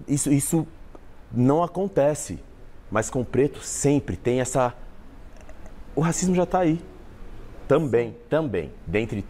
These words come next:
tantas essas outras coisas, também com isso. Então,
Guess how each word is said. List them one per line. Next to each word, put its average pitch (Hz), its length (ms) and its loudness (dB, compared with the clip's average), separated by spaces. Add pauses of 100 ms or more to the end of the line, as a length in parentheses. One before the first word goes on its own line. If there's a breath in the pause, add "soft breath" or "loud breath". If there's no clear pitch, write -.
(160)
tantas 127 320 4
essas 101 220 -4
outras 92 340 0
coisas, 117 480 0 (360 loud breath)
também 127 480 4
com 92 240 -4
isso. 71 300 -6 (380 loud breath)
Então, 131 380 2